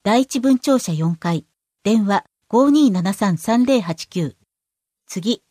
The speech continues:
すべての方、七件。パブリックコメント制度でご意見を募集します。子ども・子育て支援事業計画の策定。計画素案は、子ども家庭課、区政情報課、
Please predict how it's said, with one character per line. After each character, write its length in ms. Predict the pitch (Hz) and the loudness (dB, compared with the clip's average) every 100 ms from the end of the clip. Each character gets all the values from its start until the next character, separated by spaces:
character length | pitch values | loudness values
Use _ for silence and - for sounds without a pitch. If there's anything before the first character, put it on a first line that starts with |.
| _ _ | _ _
す 160 | - 277 | -6 -2
べ 140 | 320 | 0
て 100 | 285 | 0
の 140 | 202 | 0
方、 340 | 170 156 160 - _ _ - | -2 -8 -8 -10 _ _ -8
七 240 | 175 196 | -2 0
件。 300 | 269 190 143 - _ _ _ - | -2 -4 -8 -12 _ _ _ -4
パ 100 | 185 | 0
ブ 120 | 247 | 0
リ 80 | 285 | -2
ッ 40 | |
ク 140 | - | -4
コ 100 | 269 | -2
メ 140 | 262 262 | 2 2
ン 60 | |
ト 100 | 254 | 2
制 220 | 262 277 254 | 0 0 0
度 120 | 170 | -2
で 200 | 156 - - | -6 -8 -4
ご 140 | 202 | -2
意 60 | 285 | -2
見 240 | 302 240 | 0 0
を 60 | 165 | 0
募 120 | 156 | -4
集 200 | - 165 | -6 -6
し 160 | 160 156 | -6 -4
ま 140 | 147 | -6
す。 180 | 151 _ _ _ - | -6 _ _ _ -6
子 140 | 196 | -2
ど 120 | 185 | 2
も・ 200 | 247 262 - _ | 2 2 -2 _
子 120 | - | -10
育 260 | 170 247 269 | -2 0 0
て 100 | 277 | 0
支 180 | - 240 | -2 2
援 200 | 262 247 | 2 2
事 100 | 233 | 0
業 220 | 269 262 | 0 0
計 180 | 285 269 | 2 0
画 240 | 214 - | 0 -4
の 80 | 147 | -8
策 280 | - 143 _ | -8 -12 _
定。 320 | 170 175 - _ _ _ | -4 -2 -4 _ _ _
計 160 | - 269 | -2 0
画 260 | 277 285 269 | 0 -4 -2
素 180 | - 226 | 0 0
案 180 | 226 214 | 2 0
は、 220 | 214 208 _ _ | -2 -4 _ _
子 140 | 185 | -2
ど 120 | 254 | 2
も 140 | 269 285 | 4 2
家 160 | 233 | -2
庭 180 | - 226 | -2 -2
課、 260 | - 214 - _ _ | -2 -4 -4 _ _
区 80 | - | -16
政 260 | 180 277 277 | -4 0 0
情 220 | 262 269 | 2 0
報 240 | 247 254 | 2 0
課、 300 | 240 - 214 | 0 -2 -4